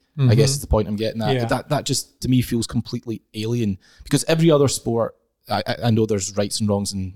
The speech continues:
Speaker 1: you know, football or
Speaker 2: Oh,
Speaker 1: soccer or
Speaker 2: yeah,
Speaker 1: whatever,
Speaker 2: yeah.
Speaker 1: but the whole premise of it is you should be enjoying this.
Speaker 2: You should be, yeah, I agree. You should be enjoying it. And if
Speaker 1: Mm-hmm.
Speaker 2: they're enjoying it, you have to enjoy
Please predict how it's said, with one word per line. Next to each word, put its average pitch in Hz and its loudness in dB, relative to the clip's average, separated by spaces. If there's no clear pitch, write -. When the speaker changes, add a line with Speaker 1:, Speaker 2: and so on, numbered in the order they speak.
Speaker 1:
you 98 -8
know, 92 -6
football 98 -2
or 95 -6
Speaker 2:
Oh, 175 8
Speaker 1:
soccer 104 -2
or - -
Speaker 2:
yeah, - -2
Speaker 1:
whatever, 101 -2
Speaker 2:
yeah. 90 -6
Speaker 1:
but - 0
the 113 4
whole 143 4
premise 120 0
of 104 -2
it 98 -4
is 101 -6
you 110 0
should - 0
be 113 -6
enjoying 101 -2
this. - -10
Speaker 2:
You 151 4
should 151 4
be, 139 -2
yeah, 113 -6
I 127 -8
agree. 127 -2
You 120 -6
should 139 0
be 139 0
enjoying 127 -4
it. 104 -10
And 117 0
if 101 2
Speaker 1:
Mm-hmm. 101 0
Speaker 2:
they're 139 4
enjoying 165 6
it, 131 -2
you 147 -4
have 185 2
to 175 6
enjoy 131 0